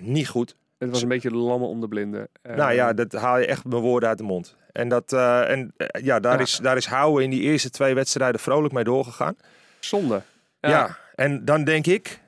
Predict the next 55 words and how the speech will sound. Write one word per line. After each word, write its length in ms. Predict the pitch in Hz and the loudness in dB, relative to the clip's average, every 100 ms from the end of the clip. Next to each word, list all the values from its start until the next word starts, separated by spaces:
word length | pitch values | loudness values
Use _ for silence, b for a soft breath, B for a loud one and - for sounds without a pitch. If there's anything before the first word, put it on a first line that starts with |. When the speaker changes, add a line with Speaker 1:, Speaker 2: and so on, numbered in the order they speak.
| _ | _
Speaker 2:
Terwijl 220 | - 139 | 0 4
Speaker 1:
eh, 80 | 127 | 4
Speaker 2:
hij 220 | 160 214 | 2 0
vroeger 340 | 175 196 170 165 | 0 -2 -4 -2
ook 220 | 175 180 - | -2 -4 -10
echt 240 | 190 - | -10 -10
een 140 | 220 208 | -12 -10
gigantisch 540 | - 220 233 240 185 | -8 -4 -2 -2 -2
talent. 260 | - 175 214 | -2 -2 0
Hij 180 | 147 165 | -2 -2
zi-, 280 | - 170 180 | -2 -4 -2
hij 140 | 156 | -2
zit 140 | 160 190 | 0 0
al 120 | 196 | 0
sinds 220 | 151 180 | 0 -2
zijn 260 | - 185 175 | -2 -6 -6
zestiende, 480 | - 196 190 208 185 | -6 -4 -2 0 2
zeventiende 420 | 151 185 196 170 | 2 0 2 2
Speaker 1:
Ja, 40 | 127 | 4
Speaker 2:
of 60 | |
Speaker 1:
hij 60 | 143 | 4
heeft 20 | |
al 60 | 156 | 4
Speaker 2:
zo. 40 | |
Speaker 1:
tien 80 | 175 | 4
jaar 140 | 180 170 | 4 2
een 60 | |
contract 320 | - 160 190 | 0 0 0
daar. 220 | - 90 82 | 0 -2 0
Speaker 2:
Ja, 280 | 175 190 117 _ | 0 0 -2 _
dat 140 | _ 135 | _ -14
is 100 | 143 | -10
echt 260 | - 165 | -8 -4
al, 440 | 175 165 160 151 143 b b b b b - | -2 0 0 -2 -6 b b b b b -10
maar 180 | 156 127 | -4 -4
ja, 60 | |
toch, 300 | - 151 - - - | -2 -6 -6 -20 -2
toch 120 | 147 | 2
Speaker 1:
Ja, 80 | 143 | 4
ook 60 | 143 175 | 6 4
Speaker 2:
ergens 220 | 165 - | 2 2
Speaker 1:
een 80 | 156 | 2
paar 100 | 143 | 0
verhuurperiodes 800 | 117 135 160 165 156 156 160 - | 0 0 2 0 2 2 2 -2
geweest. 300 | 151 156 160 | -4 -4 -2
Ook 100 | 127 | -4
niet 180 | 143 101 | -4 -6
wauw 340 | 87 110 127 | -2 2 2
geweest 360 | 143 135 127 131 | 0 0 0 0
natuurlijk. 420 | 131 - 131 143 | -4 -2 -2 -2
Speaker 2:
Nee, 80 | - | -6
s-, 340 | - _ - | -14 _ -14
sterker 320 | 143 143 143 117 | -4 -2 -2 -2
nog, 360 | 110 143 | -2 -2
eh, 20 | - | -6